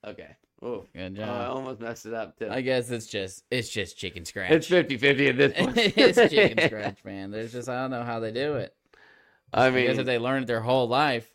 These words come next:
Speaker 1: obviously, I mean, I feel like
Speaker 2: Watanabe
Speaker 1: that's the
Speaker 2: just
Speaker 1: same
Speaker 2: learned
Speaker 1: way.
Speaker 2: the final symbol right before
Speaker 1: I wish
Speaker 2: he
Speaker 1: I
Speaker 2: died.
Speaker 1: could hear how foreign people hear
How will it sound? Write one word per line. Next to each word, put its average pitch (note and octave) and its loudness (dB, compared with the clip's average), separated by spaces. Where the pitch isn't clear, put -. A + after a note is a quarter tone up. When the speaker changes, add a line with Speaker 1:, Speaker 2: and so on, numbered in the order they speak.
Speaker 1:
obviously, C#3+ 2
I C3 2
mean, C3 0
I D3 8
feel D3+ 4
like D#3 10
Speaker 2:
Watanabe D3+ 8
Speaker 1:
that's B2 -2
the D3 4
Speaker 2:
just D3+ 6
Speaker 1:
same A#2+ -4
Speaker 2:
learned C#3+ 2
Speaker 1:
way. C3 2
Speaker 2:
the B2+ -2
final C#3 2
symbol C3 -2
right C3+ 4
before D3 4
Speaker 1:
I - 4
wish G#3 6
Speaker 2:
he B3+ 4
Speaker 1:
I - 4
Speaker 2:
died. B2+ 2
Speaker 1:
could G#2+ -4
hear D#3 4
how B2 -2
foreign A#2+ -6
people A#2+ -8
hear G#2+ -8